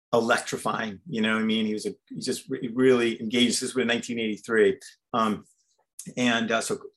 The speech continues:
Justice Thomas, Clarence Thomas was in his early thirties, mid thirties. Um, and it was just, just really amazing to be around him, and it stuck with me. Fast forward,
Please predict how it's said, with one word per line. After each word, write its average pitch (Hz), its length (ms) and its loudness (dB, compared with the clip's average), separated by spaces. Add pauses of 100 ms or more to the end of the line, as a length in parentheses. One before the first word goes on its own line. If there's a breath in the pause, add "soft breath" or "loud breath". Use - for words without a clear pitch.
(140)
Justice - 360 0
Thomas, 110 300 0
Clarence 113 200 -2
Thomas 110 240 -6
was 104 120 -8
in 107 80 0
his 101 300 -4 (400)
early 110 200 2
thirties, 101 440 0
mid 104 200 -4
thirties. 104 360 -2 (400 loud breath)
Um, 117 300 2 (460 soft breath)
and 160 180 6
it - 20 8
was 135 100 4
just, - 300 0 (120)
just 143 220 0 (120)
really 139 680 4 (480)
amazing 127 500 4
to 123 80 -6
be 117 180 -4
around 110 460 0
him, 104 80 -6
and 101 60 -6
it 92 80 -8
stuck - 300 2
with 120 160 -8
me. 98 220 -6 (380)
Fast 139 320 2
forward, 127 460 6